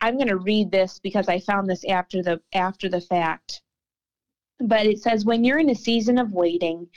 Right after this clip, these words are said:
it's never just a season of waiting. It's a season of preparation, self-improvement, giving, and as always, sanctification.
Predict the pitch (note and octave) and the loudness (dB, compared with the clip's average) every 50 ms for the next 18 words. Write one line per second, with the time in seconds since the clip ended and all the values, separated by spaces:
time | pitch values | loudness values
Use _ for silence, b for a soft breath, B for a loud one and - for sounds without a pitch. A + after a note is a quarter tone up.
0 | B B B B B B B B - - A3 G#3+ G#3+ - G#3 G#3 G#3 G#3 G#3+ G#3+ | B B B B B B B B -4 -2 -2 0 2 2 2 4 2 2 2 2
1 | A3+ A3 G3+ G3 G#3 F#3+ F#3+ F#3 - - A3 G3 - - G3 G3 F#3 F#3 F#3+ F#3 | 0 0 2 2 2 2 0 0 -2 -2 -2 -2 0 0 0 0 2 2 0 0
2 | F3+ F3 F3+ F3 F3 F3 F3 F3 E3 E3+ F3+ F3 - G3 - - A#3 A3 G#3+ G#3 | 0 2 2 2 2 2 0 0 -2 -4 -4 -4 -4 -4 -4 0 2 2 4 4
3 | G#3 G3+ F#3+ F#3 - - A3 G#3 G3+ G#3 G#3 F#3+ F#3+ G3 A3 G#3+ G#3+ - G#3+ F3+ | 4 2 0 -2 -2 -2 -2 -2 0 0 2 2 2 2 2 0 -2 -2 0 0
4 | E3+ E3+ F3 F3+ B B B B B B _ - - A3 A3 A#3 A#3 A3+ B3 A3+ | 0 -2 -6 -8 B B B B B B _ -8 -2 0 2 2 2 0 -2 -4
5 | G#3+ A3 - G#3+ G#3+ G#3+ G3 G3+ F#3+ F3+ F3 E3+ - - F3 E3+ G#3+ A3 A3 G#3+ | -4 -4 -2 0 2 2 2 0 -2 -2 -2 -4 -6 -10 -4 0 0 2 2 2
6 | G3+ F3+ E3+ F3 F3+ - F#3+ F#3 F3+ G3 F#3+ F#3+ G3+ G3 G3 F#3+ F#3+ F3+ F3 F3 | 0 0 0 -2 -6 -6 -6 -2 0 0 0 0 0 0 0 2 2 2 0 0
7 | F3 - - F3+ F3 - - F3 - F#3 - - F#3 F3 F3 - - - E3+ F3+ | -2 -2 -2 -2 -2 -4 -6 -6 -6 -6 -2 0 2 2 0 0 -2 -4 -4 -4
8 | F#3+ | -6